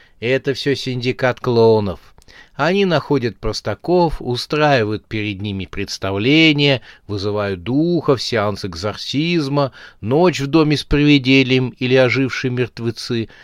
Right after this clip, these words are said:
разводят лохов, в общем. Обычно за деньги, а потом дают им билет на кошмарный аттракцион, дескать, передал умерший родственник,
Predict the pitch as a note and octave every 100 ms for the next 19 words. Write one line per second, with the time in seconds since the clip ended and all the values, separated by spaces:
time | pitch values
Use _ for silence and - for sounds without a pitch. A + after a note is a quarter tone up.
0 | - - D#3+ F3+ G3+ F#3+ E3 F#3 E3+ -
1 | F2 F#2+ G2 - - _ _ _ _ -
2 | - _ - A#2 D3+ G3 - A#2+ G2 A2
3 | G2+ F3 F3 D#3+ D3 C#3 - _ _ G2+
4 | A#2 D#3 D#3 F#3+ B2 A#2 A2+ A#2+ G#2 F#2
5 | A2+ D#3 F3+ D#3 D3 D3 - D3+ D3 C#3
6 | C3+ - C3+ A#2+ - C3+ C3 A#2+ _ -
7 | - G#2+ C#3 - C#3 - - - C#3 D3
8 | C#3+ D3 C3+ C3+ C#3 A#2+ - D3+ E3+ -
9 | - G#2 G2 -